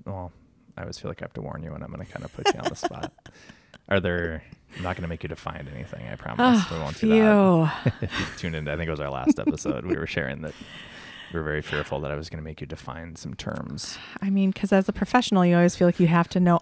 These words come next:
Speaker 2: all of the definitions for
Speaker 1: <laughs> All
Speaker 2: all
Speaker 1: the
Speaker 2: of the
Speaker 1: terms,
Speaker 2: terms.
Speaker 1: yeah.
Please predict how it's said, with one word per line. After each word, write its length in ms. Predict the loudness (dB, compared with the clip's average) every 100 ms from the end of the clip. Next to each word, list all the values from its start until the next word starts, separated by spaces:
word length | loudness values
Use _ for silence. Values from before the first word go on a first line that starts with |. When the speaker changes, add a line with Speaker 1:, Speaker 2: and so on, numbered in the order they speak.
| 6
Speaker 2:
all 320 | 6 10 8
of 120 | 10
the 100 | 8
definitions 800 | 8 8 8 6 6 4 4 6
for 160 | 6 6
Speaker 1:
<laughs> 40 |
All 60 | 2
Speaker 2:
all 140 | 6
Speaker 1:
the 60 | 8
Speaker 2:
of 80 | 8
the 100 | 4 6
Speaker 1:
terms, 460 | 4 4 6 4
Speaker 2:
terms. 0 |
Speaker 1:
yeah. 220 | 4 0